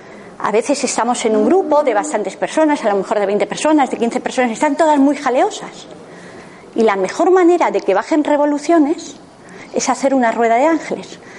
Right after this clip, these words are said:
Bajan los ángeles, le contestan preguntas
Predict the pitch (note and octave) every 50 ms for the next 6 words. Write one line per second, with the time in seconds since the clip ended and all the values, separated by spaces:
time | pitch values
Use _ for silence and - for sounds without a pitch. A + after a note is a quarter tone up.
0 | - - - - - - - F3+ F3 A3 A#3+ - - D#4+ D#4 D#4 D#4+ D#4 - F4+
1 | F4+ F4+ - - E4+ - - - - - - C#4+ B3 G#3 G#3 G3+ G#3+ G3+ G#3 G3+
2 | G#3 D4 D#4+ D#4 - - C#4 B3+ A#3+ G#3 - - - - - - - - - -
3 | - - - - - - - A3 A3 A#3+ D#4+ F4+ F4 F4+ C4+ G#3+ F#3 - - -